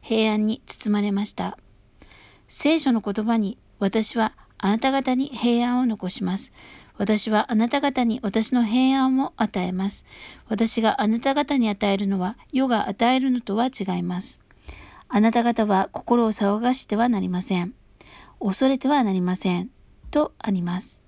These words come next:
私は神様が与えてくださった平安で満たされ、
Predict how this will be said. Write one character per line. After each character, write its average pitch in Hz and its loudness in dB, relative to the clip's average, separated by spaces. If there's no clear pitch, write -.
私 233 2
は 240 4
神 254 0
様 208 2
が 190 0
与 214 2
え 240 -2
て 247 -8
く 247 -6
だ 254 2
さ 254 0
っ 240 0
た 190 -4
平 214 2
安 208 2
で 202 0
満 208 -2
た 220 0
さ 226 0
れ、 190 0